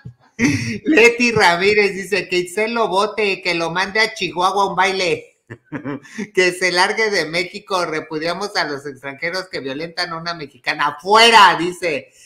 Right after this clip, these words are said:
Ya lo votó, hermanitas, ya, ya, ya, ya no están juntos, pero, pero lo que ella dice es que le hizo mucho daño.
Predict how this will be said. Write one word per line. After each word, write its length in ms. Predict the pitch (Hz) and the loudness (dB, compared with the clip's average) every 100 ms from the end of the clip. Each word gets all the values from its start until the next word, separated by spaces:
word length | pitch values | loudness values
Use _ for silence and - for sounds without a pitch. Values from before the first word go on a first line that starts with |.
| _ _ | _ _
Ya 220 | 135 175 | 0 2
lo 180 | 208 226 | 2 2
votó, 340 | 214 147 165 175 | 0 0 -2 -4
hermanitas, 540 | 165 151 135 135 127 | -4 -8 -8 -10 -8
ya, 300 | 139 143 151 | -4 -2 -2
ya, 260 | 139 135 139 | -4 -4 -6
ya, 300 | 131 127 135 | -6 -8 -8
ya 120 | 131 | -10
no 100 | 139 | -10
están 280 | 147 147 147 | -10 -10 -10
juntos, 440 | 160 147 151 165 - _ _ _ _ - | -10 -8 -4 -4 -6 _ _ _ _ -2
pero, 540 | 147 139 139 139 135 | 0 2 2 0 -2
pero 320 | 135 131 131 | -4 -4 -4
lo 200 | 127 123 - | -4 -6 -6
que 100 | 131 | -6
ella 260 | 135 156 | -4 -4
dice 680 | 156 147 135 143 135 143 - | -4 -8 -8 -6 -4 -6 -8
es 240 | 120 117 - | -10 -10 -10
que 120 | 135 | -8
le 140 | 127 117 | -6 -6
hizo 360 | 107 - 127 | -8 -12 -12
mucho 440 | 117 110 - 127 131 | -12 -14 -14 -10 -4
daño. 400 | 156 170 151 | -4 -4 -6